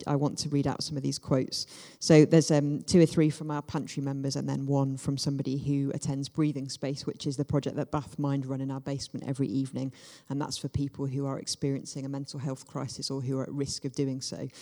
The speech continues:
Um, and yeah, like I said, they're open every night of the year without fail. Christmas Day, they'll be here.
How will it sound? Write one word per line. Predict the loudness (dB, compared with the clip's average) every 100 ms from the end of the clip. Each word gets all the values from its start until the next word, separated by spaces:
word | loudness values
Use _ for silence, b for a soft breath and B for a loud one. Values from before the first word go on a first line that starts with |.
| B B B
Um, | -6 -6 -6
and | -4
yeah, | -4 -4
like | -6
I | -8
said, | -8 -6
they're | -4
open | -4 -2
every | -2 0
night | 0 -2
of | -2
the | -2
year | -2 -2
without | -2 -4
fail. | -4 -4 -2 0
Christmas | 0 -2 -6
Day, | -4 -2 0
they'll | 0
be | 0 0
here. | 0 -2